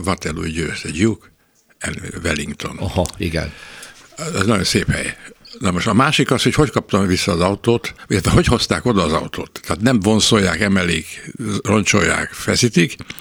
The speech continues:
Speaker 1: hanem a, a Scotland Yard embernek van gyári főkulcsa minden autóhoz.
Speaker 2: Ja, micsoda?
Speaker 1: Gyári
Speaker 2: Minden?
Speaker 1: f-, gyári főkulcs, bármilyen márkára.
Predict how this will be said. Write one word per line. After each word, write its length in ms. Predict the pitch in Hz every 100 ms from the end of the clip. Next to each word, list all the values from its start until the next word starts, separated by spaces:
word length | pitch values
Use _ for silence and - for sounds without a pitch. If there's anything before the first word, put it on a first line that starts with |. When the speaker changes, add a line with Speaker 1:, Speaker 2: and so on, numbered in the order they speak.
| - - -
Speaker 1:
hanem 300 | - 110 98
a, 120 | 92 92
a 440 | 107 - 90 92 113 139 - _ _
Scotland 500 | - 143 131 104 92
Yard 160 | 87 98
embernek 400 | 98 87 82 78
van 240 | 90 87 87
gyári 280 | 95 95 90
főkulcsa 540 | - 85 - - 78
minden 300 | 80 82 76
autóhoz. 540 | 69 - - 73 78 - - -
Speaker 2:
Ja, 180 | 104 104 120
micsoda? 460 | 135 - 196 185 165
Speaker 1:
Gyári 220 | 113 135
Speaker 2:
Minden? 160 | 127 156 135
Speaker 1:
f-, 20 | -
gyári 240 | 127 131 123
főkulcs, 420 | 139 98 - 98
bármilyen 340 | 143 107 101
márkára. 560 | 98 80 - - -